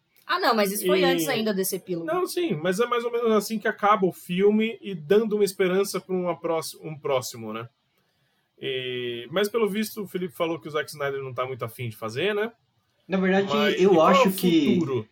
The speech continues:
Speaker 3: eu acho que ele tá até
Speaker 1: Ele
Speaker 3: afim de
Speaker 1: queria,
Speaker 3: fazer.
Speaker 1: ele queria fazer.
Speaker 3: Só que a Warner só vai aprovar mesmo se esse filme fizer muito sucesso, re-, dar um retorno muito
Speaker 2: Uhum.
Speaker 3: bom pra eles, que eu acho que não vai dar, cara.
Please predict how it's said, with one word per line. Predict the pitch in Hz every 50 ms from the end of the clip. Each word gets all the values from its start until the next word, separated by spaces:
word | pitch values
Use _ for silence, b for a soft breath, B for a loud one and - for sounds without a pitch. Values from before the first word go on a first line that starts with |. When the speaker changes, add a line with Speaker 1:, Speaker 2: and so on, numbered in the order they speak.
| _
Speaker 3:
eu | 139 160 170
acho | 175 185 -
que | -
ele | 190 185 -
tá | - - 139 - - - -
até | - - 247
Speaker 1:
Ele | 277 285 120
Speaker 3:
afim | 120 - 370
de | 381
Speaker 1:
queria, | - 117 - 311 330 330 277 -
Speaker 3:
fazer. | - 104 104 107 101 - - -
Speaker 1:
ele | 196 202 220 254
queria | 240 - 320 311 302 320 330 330
fazer. | - 311 269 247
Speaker 3:
Só | 220 - 151 143 139
que | 143 - 165 160 160
a | 156 160 156 151 151 147 143 139 135 135 127 127 -
Warner | 147 135 139 151 160 170 175 165
só | 160 - 156
vai | 143 156 170 208 226 208
aprovar | 196 - - - 147 131 123 107 117 113 - -
mesmo | 127 120 131 156 160 160
se | 143 - - - 165
esse | 175 175 - 185
filme | 185 - 165 156
fizer | 156 - 147 147 147
muito | 147 147 147 151 151 - 147 -
sucesso, | - - - - - 113 101 95 98 - 104 101 -
re-, | 107 107 127
dar | 127 117 123 127 131
um | 127
retorno | 123 139 127 - 143 139 139
muito | 135 135 139 147 139 143 147
Speaker 2:
Uhum. | 131
Speaker 3:
bom | 123 113 117 110 113 101 -
pra | 113 110
eles, | 104 104 101 98 95 95 - -
que | - - 131
eu | 127 123
acho | 127 127 123
que | - 139
não | 139 139
vai | 139 131 117
dar, | 107 104 101 98 95
cara. | - 98 92 90